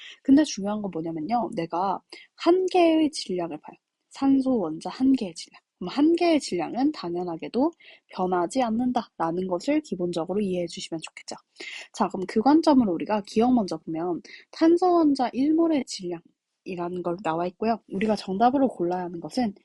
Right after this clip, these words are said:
기준 일보다 새롭게 정의한 기준 이에서 큰 값만을 골라주셔야 됩니다. 자, 그럼 기억. 탄소 원자 일 몰의 질량. 그럼 얘들 같은 경우는요. 말 그대로 일 몰이라고 하는 것이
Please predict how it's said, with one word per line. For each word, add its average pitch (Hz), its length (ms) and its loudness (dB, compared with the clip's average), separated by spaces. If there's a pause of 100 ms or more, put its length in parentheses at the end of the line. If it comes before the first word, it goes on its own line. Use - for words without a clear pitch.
(140)
기준 247 400 0
일보다 269 720 0
새롭게 311 580 0
정의한 170 460 -2
기준 190 380 -6
이에서 160 320 -4
큰 311 240 2
값만을 277 460 2
골라주셔야 165 540 -6
됩니다. - 360 -14 (520)
자, 220 160 2
그럼 214 240 0
기억. - 220 0 (300)
탄소 330 400 6
원자 302 320 0
일 269 160 0
몰의 285 260 0
질량. 165 240 -10 (160)
그럼 208 180 -4
얘들 233 240 -2
같은 302 300 -4
경우는요. 196 540 -4
말 190 200 2
그대로 196 580 -2 (100)
일 294 260 4
몰이라고 320 540 4
하는 208 260 -10
것이 220 320 -8